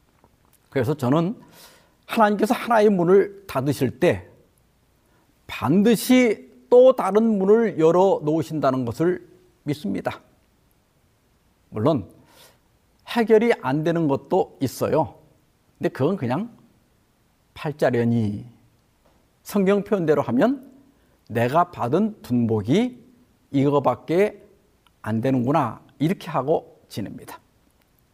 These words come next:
그러면 현실적으로 어떤 어려움은 있지만 마음이 괴롭지는 않습니다. 두 번째로, 고난을 제거해달라고 기도할 수 있습니다.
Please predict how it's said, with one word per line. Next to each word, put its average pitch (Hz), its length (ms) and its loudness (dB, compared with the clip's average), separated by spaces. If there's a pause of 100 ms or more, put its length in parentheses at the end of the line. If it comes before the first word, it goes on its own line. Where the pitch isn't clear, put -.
(400)
그러면 156 480 -4 (420)
현실적으로 240 880 2
어떤 196 400 0
어려움은 151 420 2
있지만 160 520 -4 (800)
마음이 135 600 0
괴롭지는 139 420 -4
않습니다. - 480 -12 (1700)
두 147 60 -4
번째로, 143 500 0 (1120)
고난을 170 640 2
제거해달라고 190 920 2
기도할 175 360 -4
수 - 100 -14
있습니다. - 480 -12